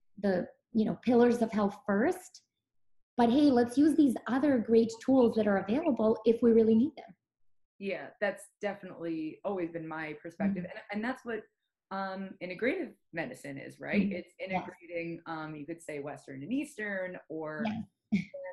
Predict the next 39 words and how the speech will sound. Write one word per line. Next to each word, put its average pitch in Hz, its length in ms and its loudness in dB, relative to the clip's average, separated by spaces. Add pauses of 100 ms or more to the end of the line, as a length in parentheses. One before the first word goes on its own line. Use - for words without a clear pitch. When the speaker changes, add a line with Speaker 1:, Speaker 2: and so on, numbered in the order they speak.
Speaker 2:
standard, 175 280 -4
or 160 260 -10
allopathic 160 800 -6 (160)
and 147 380 -10 (420)
holistic, 214 600 -8 (460)
um, 165 480 -6 (100)
that 196 280 -2
neither 208 540 -4
one 185 340 -8
is 165 300 -10
right 175 200 -2
or 170 180 -4
wrong, 170 460 -8
but - 160 -10
the 151 80 -10
combination 156 680 -10
of 139 120 -18
the 139 160 -12
two. 233 240 -8 (320)
Although, 254 420 0 (120)
you 262 80 -6
know, 160 240 -10
if - 100 -20
you 185 100 -10
can 175 180 -10
go 190 520 0
au 175 120 -2
naturel, 147 800 -8
that's 156 200 -6
awesome. - 360 -8
Speaker 1:
Of 202 60 -6 (140)
course. 262 360 -2
Speaker 2:
<laughs> 220 80 -2
It 240 120 2
also 220 320 0
saves 214 200 4
you 311 100 4
Speaker 1:
Yeah. - 60 -4
Speaker 2:
money. 220 340 -8